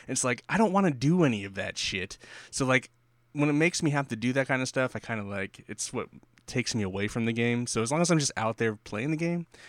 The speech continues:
I really enjoy it. So, um, Assassin's Creed Valhalla, it was a struggle, but ultimately it edged out another game,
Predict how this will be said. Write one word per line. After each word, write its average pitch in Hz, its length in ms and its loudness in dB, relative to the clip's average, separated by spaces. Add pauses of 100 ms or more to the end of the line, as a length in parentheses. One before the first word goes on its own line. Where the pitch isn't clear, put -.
(200)
I 104 40 -4
really 101 240 -2
enjoy 95 280 -4
it. 80 140 -6
So, 98 300 -4 (540)
um, 98 400 -2
Assassin's 123 360 -4
Creed 123 180 -6
Valhalla, 117 600 0 (600)
it 127 60 0
was 135 120 0
a 143 60 2
struggle, 120 520 6 (300)
but 113 240 2
ultimately 127 460 4
it - 80 -2
edged 120 280 4
out 117 220 6
another 113 280 2
game, 104 640 -2